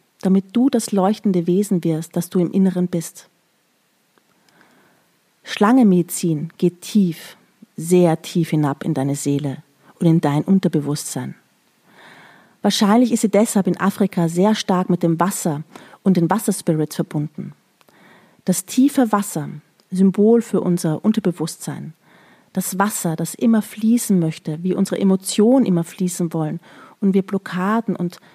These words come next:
und Widerstände in uns auflösen wollen, damit unsere Seele frei leben kann.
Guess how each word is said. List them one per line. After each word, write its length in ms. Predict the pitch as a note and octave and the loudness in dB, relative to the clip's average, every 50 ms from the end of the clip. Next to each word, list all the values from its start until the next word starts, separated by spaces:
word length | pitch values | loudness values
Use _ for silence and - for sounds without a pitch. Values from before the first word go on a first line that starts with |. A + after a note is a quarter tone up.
| _ _ | _ _
und 180 | G#3 G3 F3+ G3 | -2 0 2 4
Widerstände 640 | A3 A#3+ D4 C4+ A3 - - - E3+ D#3 D#3+ D#3+ | 4 4 4 2 2 0 -2 -2 -2 0 0 -2
in 60 | - - | 0 -2
uns 200 | E3+ E3 - - | -2 -4 -2 0
auflösen 640 | - G3+ B3+ C4+ - - F3 D#3 D#3 - D3 D3 D3+ | 2 2 2 2 0 -2 -2 -2 -2 -2 -8 -8 -8
wollen, 200 | C#3+ C#3+ D3 D3+ | -10 -10 -6 -2
damit 220 | D#3+ E3 F3 - | -2 -2 0 0
unsere 220 | G3 F#3 - F3+ E3+ | -2 -2 0 -2 -2
Seele 360 | E3+ F3+ F3 G3 G3+ F#3+ F#3 | 0 0 2 2 2 2 0
frei 400 | - - - - E3 F3+ G3 G3+ | -2 -6 -10 -6 -2 0 0 0
leben 340 | F#3+ G3 A3 A#3+ - G3+ - | 2 0 0 0 0 -2 -4
kann. 300 | - - D3+ D3 D3+ | -4 -10 -10 -10 -10